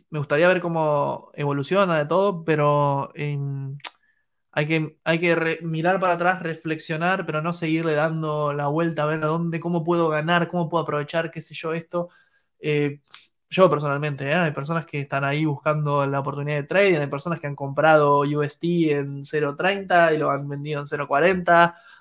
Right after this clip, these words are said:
han hecho arbitraje, han hecho un montón de-, yo personalmente me trato de, por ahí, estoy como un poco capitulando personalmente, ¿eh? No significa que recomiendo hacer eso ni nada, pero capitulando con Terra, ¿sí? Y enfocándome más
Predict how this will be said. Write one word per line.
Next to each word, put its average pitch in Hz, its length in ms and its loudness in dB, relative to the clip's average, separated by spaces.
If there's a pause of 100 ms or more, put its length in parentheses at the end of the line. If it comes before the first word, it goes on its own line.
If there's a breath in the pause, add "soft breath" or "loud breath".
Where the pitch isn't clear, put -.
han 139 200 -4
hecho 147 160 -4
arbitraje, 165 680 4
han 151 100 4
hecho 147 200 -4
un 139 60 -10
montón 147 160 -8
de-, 147 40 -12
yo 170 120 0
personalmente 165 760 0 (920)
me 156 360 -2
trato 160 340 2
de, 147 240 4
por 147 200 -2
ahí, 151 160 0
estoy - 360 -2
como 151 200 -4
un 143 160 -4
poco 165 240 2
capitulando 147 680 2
personalmente, 151 960 -2
¿eh? 208 100 -10
No 165 160 -2
significa 160 420 -2
que 156 320 0 (540 soft breath)
recomiendo 156 460 0
hacer 160 200 0
eso 196 180 -2
ni 156 100 -2
nada, 190 200 4
pero 156 160 0
capitulando 151 600 0
con 156 380 -2
Terra, 156 460 2
¿sí? 147 280 -12 (300)
Y 151 80 -4
enfocándome 160 680 0
más 156 400 0